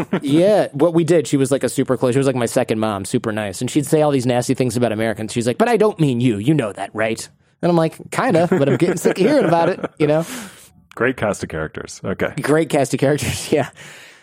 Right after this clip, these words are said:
Speaker 2: So these guys decide to mess with us. And then they, I don't know if they're radioing it in or calling it in or anything like that. I don't even think they could do that, but they basically decide that my friend and I are going to be taken in.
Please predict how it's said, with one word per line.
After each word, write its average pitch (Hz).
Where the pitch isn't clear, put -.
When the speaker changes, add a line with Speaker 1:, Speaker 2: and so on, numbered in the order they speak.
Speaker 2:
So 190
these 160
guys 170
decide 143
to 127
mess 131
with 110
us. -
And 147
then 147
they, 147
I 151
don't 226
know 190
if -
they're 139
radioing 143
it 139
in 139
or 123
calling 135
it 127
in 127
or 123
anything 123
like 117
that. 120
I 135
don't 180
even 139
think 120
they 101
could 107
do 120
that, 127
but 147
they 156
basically 185
decide 123
that 135
my 127
friend 165
and 131
I 98
are 135
going 131
to 131
be 120
taken 117
in. 107